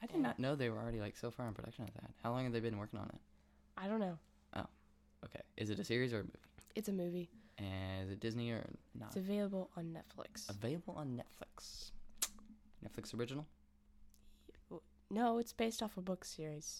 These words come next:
Speaker 1: Oh, bo-, duh. Okay. Yep. <laughs> Okay. Well,
Speaker 2: Anyways.
Speaker 1: is that, is that anything else?
Speaker 2: That's all.
Speaker 1: All right. So I have been loving the Star Wars Andor, Marin.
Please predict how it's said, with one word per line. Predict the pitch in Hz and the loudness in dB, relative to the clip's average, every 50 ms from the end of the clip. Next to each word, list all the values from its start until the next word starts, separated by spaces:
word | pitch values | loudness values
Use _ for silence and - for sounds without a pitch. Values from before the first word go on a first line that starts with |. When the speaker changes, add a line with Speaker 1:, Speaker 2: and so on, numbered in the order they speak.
| - - - - - - | -8 -10 -10 -16 0 2
Speaker 1:
Oh, | - 123 117 107 98 - - | 4 4 4 4 2 -4 -4
bo-, | - 113 107 - - - 110 | -2 -2 -2 -2 -6 -10 -4
duh. | 107 104 95 98 - | 0 2 2 2 2
Okay. | 107 101 101 - - - | 2 0 0 -2 -2 0
Yep. | 104 107 98 - - 151 - | 2 2 2 4 2 2 2
<laughs> | - - - | 8 8 10
Okay. | 143 143 - - - 127 - - - - - - - - 226 226 - - 208 180 165 143 - - | 10 10 8 8 6 2 2 -2 -4 -4 -4 -2 2 2 2 2 2 -2 -6 -6 -8 -8 -6 -2
Well, | 104 110 113 127 156 160 135 117 107 101 101 101 101 104 101 98 - - - - - - - - | 0 4 10 12 12 12 12 12 12 10 8 8 6 8 6 6 4 2 -6 -14 -16 -16 -6 -2
Speaker 2:
Anyways. | 202 202 185 175 | 0 2 2 2
Speaker 1:
is | 101 107 | 2 2
that, | 107 98 - - - | 0 0 0 -2 -4
is | 107 107 | -2 0
that | 101 98 | 0 0
anything | 104 104 101 101 110 104 | 0 0 0 0 0 0
else? | 107 123 - - - - - - - - - - - - - - - | 0 -2 -4 -10 -14 -16 -18 -18 -20 -20 -20 -20 -20 -20 -20 -20 -20
Speaker 2:
That's | - - - | -14 0 4
all. | 247 240 214 - - - - - | 6 6 6 4 -2 -12 -8 -2
Speaker 1:
All | - 101 | 2 4
right. | 101 101 95 95 - - | 6 6 6 6 4 0
So | - - - 107 104 104 101 104 104 - - | -6 0 2 4 4 6 6 4 4 4 6
I | 107 110 113 120 123 127 123 | 6 8 8 8 8 6 4
have | 127 113 104 | 2 2 2
been | 113 110 104 101 | 4 4 4 6
loving | 98 98 98 107 107 107 110 110 | 6 4 4 4 4 2 2 2
the | 107 | 0
Star | 101 - 110 107 | 2 2 4 4
Wars | 104 101 | 4 4
Andor, | 104 104 101 107 | 4 4 4 4
Marin. | 104 107 107 107 107 113 | 4 4 2 2 2 0